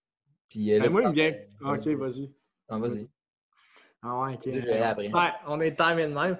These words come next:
Speaker 1: Ah ouais ?
Speaker 2: Euh, mais là, tu vas peut-être m'avoir fait perdre ma question.
Speaker 1: Ah, excuse.
Speaker 2: C'était, euh, ouais, là-bas, euh, je sais pas si tu connais la structure du hockey, mais est-ce qu'il y a du hockey qui est plus civil ou c'est vraiment plus relié aux écoles ?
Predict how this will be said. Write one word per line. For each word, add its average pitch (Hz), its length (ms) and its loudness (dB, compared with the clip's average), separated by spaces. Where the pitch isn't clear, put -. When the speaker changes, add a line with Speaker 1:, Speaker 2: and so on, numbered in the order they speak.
Speaker 1:
Ah 107 140 2
ouais ? 117 100 2
Speaker 2:
Euh, 135 460 2
mais 127 100 -4
là, 143 180 2
tu 143 100 -10
vas 131 120 2
peut-être 143 180 -2
m'avoir 127 300 -2
fait 131 80 -4
perdre 135 200 -4
ma 123 100 -6
question. 139 400 -6
Speaker 1:
Ah, 117 160 2
excuse. 117 520 -6
Speaker 2:
C'était, 143 720 2
euh, - 20 -6
ouais, 202 280 4
là-bas, 180 400 6
euh, 143 260 4
je 135 120 2
sais 151 160 2
pas 233 120 0
si - 160 -8
tu 170 80 -2
connais 170 160 0
la 175 160 2
structure - 380 4
du 175 80 2
hockey, 147 280 2
mais 185 140 2
est-ce 139 100 0
qu'il 311 160 2
y 202 40 2
a 151 40 2
du 135 160 -2
hockey 135 360 0
qui 160 240 2
est 135 40 2
plus 160 220 2
civil 165 480 4
ou 185 60 4
c'est 139 160 -2
vraiment 147 320 2
plus 214 240 -2
relié 139 240 4
aux 160 100 6
écoles ? 131 640 -2